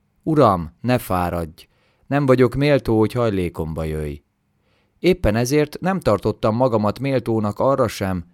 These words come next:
hogy hozzád menjek. Csak egy szót szólj, és meggyógyul a szolgám. Bár magam is alárendelt ember vagyok,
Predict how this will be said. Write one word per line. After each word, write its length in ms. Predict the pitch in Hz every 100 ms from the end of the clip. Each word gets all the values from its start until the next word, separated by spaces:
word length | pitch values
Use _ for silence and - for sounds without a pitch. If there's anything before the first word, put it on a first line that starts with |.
| -
hogy 180 | 139
hozzád 480 | - 131 90 92 78
menjek. 540 | 78 76 76 73 - _ _ _ _ _ _
Csak 220 | - 131
egy 120 | 143
szót 340 | - 180 165 165
szólj, 540 | - 113 95 82 76 _ _ -
és 220 | 127 -
meggyógyul 580 | 156 113 92 85 82 78
a 60 |
szolgám. 680 | - - 80 76 78 76 - _ _ _ _ -
Bár 280 | 123 139 143
magam 320 | 175 165 135
is 100 | 120
alárendelt 720 | - 156 120 101 95 98 95
ember 360 | 107 101 101 98
vagyok, 400 | 104 113 113